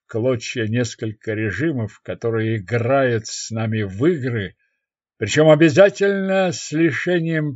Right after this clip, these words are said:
части территории и передачей её лояльным нам странам.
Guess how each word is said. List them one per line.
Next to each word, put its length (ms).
части 600
территории 960
и 120
передачей 640
её 360
лояльным 840
нам 200
странам. 640